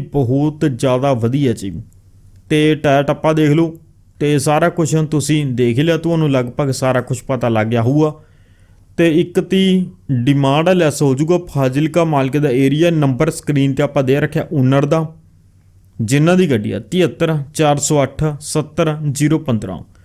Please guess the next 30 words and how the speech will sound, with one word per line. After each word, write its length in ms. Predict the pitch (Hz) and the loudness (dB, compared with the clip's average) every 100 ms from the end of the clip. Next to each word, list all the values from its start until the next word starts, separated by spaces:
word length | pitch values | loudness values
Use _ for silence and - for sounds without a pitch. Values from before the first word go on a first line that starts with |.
| - - 120 | -20 -10 -4
ਗੱਲ 220 | 139 147 | 0 0
ਕਰਨੀ 360 | 151 151 160 170 | 0 0 2 2
ਹੋਈ 180 | 170 | 2
ਕੋਈ 260 | 185 175 175 | 2 2 2
ਵੀ, 220 | 185 190 185 - 135 | 2 0 -4 -6 -2
ਗੱਲ 180 | 147 156 | 0 2
ਆਪੇ 240 | 139 143 | 0 -2
ਕਰ 240 | 127 101 104 | -2 -2 -4
ਲਿਓ। 180 | 95 - - - - - - - - - - - - - - - 131 | -8 -12 -16 -20 -20 -20 -20 -20 -20 -20 -20 -20 -20 -20 -20 -8 -2
ਬਾਕੀ 240 | 135 185 | 0 0
ਪੂਰੀ 360 | 185 185 180 185 | 0 0 2 2
ਵੀਡੀਓ 220 | 185 208 | 2 2
ਦੀ 120 | 190 | 2
ਆਪਾਂ 220 | 190 185 | 2 2
ਗੱਲ 180 | 160 156 | 0 0
ਕਰਾਂਗੇ 360 | 156 156 160 165 | 2 2 2 2
ਜੀ। 240 | 160 180 156 - - _ | 2 -2 -4 -12 -20 _
ਤੇ 80 | 165 160 160 165 165 | 0 4 4 2 0
ਕੁਝ 180 | 175 180 | 0 0
ਕੁ 140 | 196 | 0
ਮਸ਼ੀਨਰੀਆਂ 600 | 185 165 - 147 139 151 151 | 0 0 0 0 2 0 0
ਤੁਸੀਂ 240 | 139 135 | -2 0
ਦੇਖ 200 | 135 120 | 2 2
ਲਈਆਂ 300 | 143 165 170 | 2 0 -2
ਤੇ 200 | 147 147 | -4 -2
ਅੱਗੇ 200 | 135 156 | 0 0
ਹੋਰ 280 | 143 156 165 | 2 2 2
ਬਹੁਤ 260 | 151 185 180 | 2 2 2
ਸਾਰੀ 240 | 180 185 | 2 2
ਮਸ਼ੀਨਰੀਆਂ 640 | 185 - 156 143 143 151 | 2 2 2 2 2 0